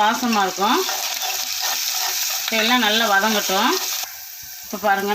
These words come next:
நல்லா வதங்கிருச்சுங்க. இப்ப வந்து நம்ம கருவேப்பிலை உருவி சேர்த்துக்கலாம். நல்லா ஃப்ரெஷ்ஷான கருவேப்பிலையா சேர்த்துக்கோங்க. கருவேப்பிலை இப்ப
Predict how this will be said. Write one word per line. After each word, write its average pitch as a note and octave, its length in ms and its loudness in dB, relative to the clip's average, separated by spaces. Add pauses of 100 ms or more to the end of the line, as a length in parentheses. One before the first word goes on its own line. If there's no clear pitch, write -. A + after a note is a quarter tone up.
நல்லா G#3+ 240 2
வதங்கிருச்சுங்க. G3+ 680 2
இப்ப G#3 140 -2
வந்து G#3 180 2
நம்ம G3 200 0
கருவேப்பிலை G3 400 0
உருவி F#3 240 -4
சேர்த்துக்கலாம். F3 520 -2
நல்லா - 200 -4
ஃப்ரெஷ்ஷான A3 540 0
கருவேப்பிலையா F#3+ 480 0
சேர்த்துக்கோங்க. E3+ 420 -2 (1700)
கருவேப்பிலை F#3+ 500 0 (1600)
இப்ப A#3 120 0